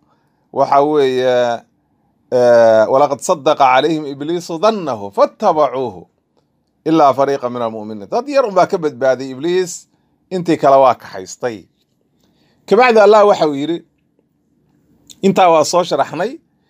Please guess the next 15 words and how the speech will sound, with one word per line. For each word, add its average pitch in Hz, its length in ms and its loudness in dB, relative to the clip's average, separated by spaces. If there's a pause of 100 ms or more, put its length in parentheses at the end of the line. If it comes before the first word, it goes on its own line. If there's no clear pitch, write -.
(240)
Kabacdi 190 260 2
Allah 202 220 6
waxa 185 200 2
uu 170 60 0
yidhi, 156 140 0
"Wamaa 165 460 0
tas'aluhum 151 840 -4
calayhi 139 580 -2
min 131 180 -10 (100)
ajrin, 110 420 -4 (500)
in 139 200 -4
huwa 151 280 0
ilaa 135 360 2
dikrun 117 320 -8
lilcaalamiin." 85 540 -8